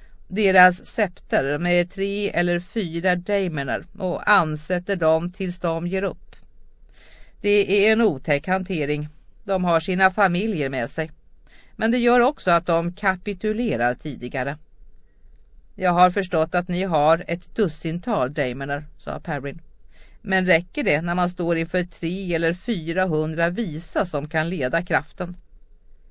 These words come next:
Fangeneralen såg tankfull ut. "Ni nämnde det förut också. Visa som leder kraften. I alla de grupper vi har tillfångatagit har det funnits visa.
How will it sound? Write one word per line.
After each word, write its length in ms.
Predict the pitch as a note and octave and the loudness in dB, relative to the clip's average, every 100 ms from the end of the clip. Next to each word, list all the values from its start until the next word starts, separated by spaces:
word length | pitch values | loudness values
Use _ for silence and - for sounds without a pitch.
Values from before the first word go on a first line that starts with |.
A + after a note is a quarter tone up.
| - - - - - - | -20 -20 -20 -20 -10 0
Fangeneralen 1000 | A#3+ A3 G#3 G#3+ G#3+ G#3+ A3 A3+ A3+ A3 | 2 2 2 -2 0 0 0 2 0 0
såg 280 | G#3 G3 | -4 -6
tankfull 580 | - A3 F3 F3+ A#3+ D3+ | -6 -2 -2 -4 -4 -4
ut. 380 | C#3+ - - - - - - - - - - - - - - - | -6 -10 -18 -20 -20 -20 -18 -20 -20 -20 -20 -20 -20 -20 -20 -6
"Ni 300 | F#3+ F3+ F#3+ | 0 2 4
nämnde 380 | F#3+ D#3+ F3+ | 4 4 2
det 200 | F#3 D3 | 0 0
förut 460 | D3 F#3+ B2+ F3 F3+ | 0 0 0 0 -2
också. 320 | A#2 - C#3+ - - - | -6 -6 -10 -10 -20 -10
Visa 640 | F3+ A3+ D#3 D3 - F3 | -2 0 0 -4 0 0
som 220 | - F3 | 0 -2
leder 340 | E3 D#3+ E3 E3+ | -2 -2 -2 -2
kraften. 580 | G#3+ F3+ - A2+ F#3 - - - - - - - | -4 -6 -6 -10 -10 -16 -20 -20 -20 -20 -20 -10
I 140 | - A#3+ | 2 6
alla 180 | B3 C4+ | 8 6
de 260 | A3 G#3 | 4 4
grupper 440 | A3 G3+ F3+ G#3 G3+ | 2 0 2 2 2
vi 200 | C4 F3 | 0 2
har 200 | D3 D3 | 2 2
tillfångatagit 1080 | D#3+ D#3+ G#3 D3 C#3+ D3+ E3 D#3+ F3 F#3 | 0 0 0 2 0 0 4 4 2 0
har 140 | F#3+ E3+ | 0 0
det 140 | F3+ | 0
funnits 600 | F3 A3+ E3+ A3+ D#3+ - | 0 0 2 0 -2 -6
visa. 440 | F#3 C3+ - F3+ | -6 -6 -6 -8